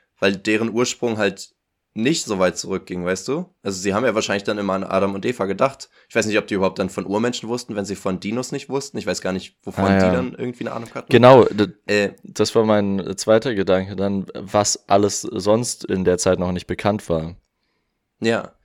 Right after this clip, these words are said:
Speaker 1: ich überleg grad, weil Charles Darwin hat, glaub ich, später gelebt. Da würde ich jetzt direkt nämlich auch gleich kommen. Aber warte, ich will vorher noch einen Punkt, noch ein, ein, einen Fakt noch reinbringen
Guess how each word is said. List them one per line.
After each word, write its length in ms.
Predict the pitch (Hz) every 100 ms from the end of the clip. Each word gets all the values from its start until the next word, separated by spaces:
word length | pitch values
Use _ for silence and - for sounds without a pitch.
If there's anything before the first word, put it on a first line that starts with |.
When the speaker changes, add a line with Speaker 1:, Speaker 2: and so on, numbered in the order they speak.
| _
Speaker 1:
ich 140 | 139
überleg 240 | 117 117 123
grad, 160 | 139
weil 80 | 110
Charles 320 | 101 110 95
Darwin 300 | - 87 117
hat, 80 | 131
glaub 120 | 131
ich, 60 | 123
später 320 | - 123 107
gelebt. 360 | 92 87 82 -
Da 180 | 98 95
würde 100 | 120
ich 60 | 120
jetzt 240 | 117 -
direkt 160 | 107 107
nämlich 200 | 113 101
auch 140 | 120
gleich 220 | - 95 -
kommen. 240 | 110 110 - - - _
Aber 140 | 110 113
warte, 120 | 135
ich 60 |
will 100 | 151
vorher 280 | 139 139 143
noch 240 | 143 - - _ _ _ _ _ _ _ -
einen 300 | 117 139 143
Punkt, 340 | - 131 -
noch 240 | 98 107 -
ein, 220 | 113 117
ein, 180 | 117 117
einen 160 | 117
Fakt 240 | - 127 -
noch 160 | 113
reinbringen 440 | 113 117 135 139